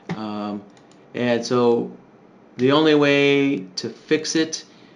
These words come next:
what NinjaTrader will tell you to do, is you have to go into your options. And let's see, where is our database? Um, here we go. Yeah, so under data,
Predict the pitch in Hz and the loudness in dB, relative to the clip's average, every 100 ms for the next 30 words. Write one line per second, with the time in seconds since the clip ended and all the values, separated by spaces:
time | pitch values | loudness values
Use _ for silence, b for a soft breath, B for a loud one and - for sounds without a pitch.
0 | B - 123 123 135 135 131 - 127 123 | B -8 -4 -2 -2 -2 -2 0 2 2
1 | 113 - 135 127 123 123 101 120 120 120 | 0 -4 -2 0 0 -2 -8 -2 0 0
2 | 120 120 - - - - - 110 107 101 | -2 -6 -16 -20 -20 -20 -12 -8 -6 -6
3 | 113 120 123 113 113 113 104 95 110 117 | -8 -10 -10 -10 -8 -8 -10 -8 -8 -8
4 | - 127 135 - - - - _ - - | -8 -10 -10 -14 -20 -20 -20 _ -20 -20
5 | _ - - _ - - _ - - - | _ -20 -20 _ -20 -20 _ -20 -20 -20
6 | B B - - 120 120 117 113 110 110 | B B -20 -16 -8 -6 -6 -6 -6 -6
7 | 107 107 107 - 107 120 123 120 110 107 | -8 -8 -8 -10 -10 -6 -6 -4 -6 -10
8 | - - - - - - - - - - | -10 -10 -10 -14 -16 -14 -16 -14 -16 -16
9 | - 101 107 107 104 104 104 104 107 - | -14 -12 -12 -10 -10 -10 -10 -12 -14 -20
10 | - - - - - - _ - - 131 | -20 -20 -20 -20 -20 -20 _ -18 -4 -2
11 | 113 - - 120 120 - - 147 143 - | -2 -8 -10 -8 -8 -8 -6 -4 -4 -4
12 | - 139 120 107 127 | 0 2 2 -2 -6